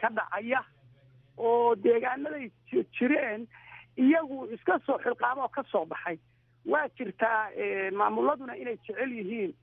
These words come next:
ee, in arrinkaasi wanaag lagu dhammeeyo oo ay dadka,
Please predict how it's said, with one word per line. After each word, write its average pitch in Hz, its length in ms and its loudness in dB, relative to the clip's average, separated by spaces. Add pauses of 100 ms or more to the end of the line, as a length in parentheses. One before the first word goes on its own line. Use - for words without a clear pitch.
(520)
ee, 214 360 0
in 269 100 2
arrinkaasi 220 800 -2
wanaag 226 320 0
lagu 226 260 -6
dhammeeyo 208 500 -2
oo 180 240 -2
ay 185 160 -2
dadka, 214 380 -4